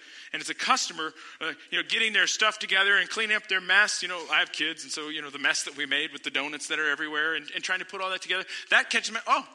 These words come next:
look, look at that person. They're a kind and courteous person. Look at them serve this place." That catches our attention. This week with Hurricane Harvey,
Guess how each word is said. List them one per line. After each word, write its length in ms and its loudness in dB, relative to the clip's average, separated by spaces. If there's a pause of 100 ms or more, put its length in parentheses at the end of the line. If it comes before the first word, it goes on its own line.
(100)
look, 200 -8
look 120 -6
at 140 -10
that 200 -4
person. 380 -8 (720)
They're 120 -8
a 20 -20
kind 420 -4
and 160 -14
courteous 400 -6
person. 500 -10
Look 120 -10
at 80 -10
them 140 -2
serve 380 -2 (640)
this 140 -8
place." 240 -8
That 180 -6
catches 340 -6
our 140 -2
attention. 520 -8 (1700)
This 200 0
week 180 -2
with 100 -2
Hurricane 340 0
Harvey, 420 -2